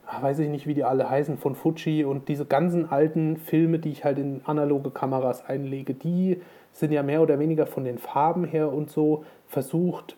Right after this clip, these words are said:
nachzuempfinden, ne? Und dann immer näher daran zu kommen. Und das ist ja eine ganz andere Herangehensweise an Presets. Und da ist das Schöne, zumindest in denen, die ich jetzt habe, ähm, war auf jeden Fall auch so ein Toolkit dabei,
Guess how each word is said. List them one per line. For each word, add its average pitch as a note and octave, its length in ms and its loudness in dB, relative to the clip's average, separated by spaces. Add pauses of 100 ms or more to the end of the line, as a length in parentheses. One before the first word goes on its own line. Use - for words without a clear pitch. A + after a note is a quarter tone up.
nachzuempfinden, C3 1300 -2
ne? D3 180 2
Und D3 180 0
dann D3 140 0
immer D#3 220 0
näher D3 300 0
daran C#3 320 2
zu - 140 -10
kommen. - 240 -4 (560)
Und C#3 640 -2
das C3+ 160 0
ist D#3 120 -6
ja D#3 60 6
eine D3 120 -2
ganz D3+ 240 2
andere D3+ 380 0
Herangehensweise C#3+ 800 0
an B2+ 120 -6
Presets. - 600 -6 (560)
Und - 160 -8
da D#3+ 240 6
ist E3 260 -2
das D#3+ 120 2
Schöne, D#3+ 600 2 (180)
zumindest C#3+ 400 -2 (100)
in B2+ 140 -4
denen, C3 220 -2
die B2+ 160 -6
ich B2 60 -8
jetzt C3+ 260 -4
habe, F3+ 480 4 (420)
ähm, C#3 300 0
war C#3 140 6
auf D3+ 180 2
jeden D3+ 200 2
Fall D3 200 0
auch - 180 0
so - 160 -4
ein C3 120 -6
Toolkit G3+ 600 0
dabei, B2 360 2